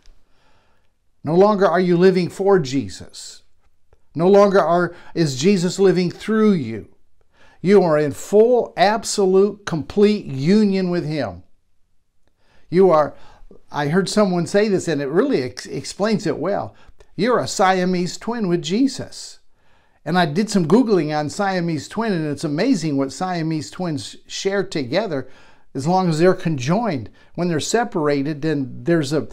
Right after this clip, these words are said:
there's a, obviously a separation that comes. But a conjoined twins oftentimes share, you know, the same blood flow. Uh,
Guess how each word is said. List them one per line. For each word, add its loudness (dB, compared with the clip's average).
there's 2
a, 2
obviously -2
a -2
separation -2
that -6
comes. -6
But -2
a -14
conjoined 2
twins -4
oftentimes 0
share, -4
you -8
know, -2
the -8
same -4
blood 2
flow. -2
Uh, -6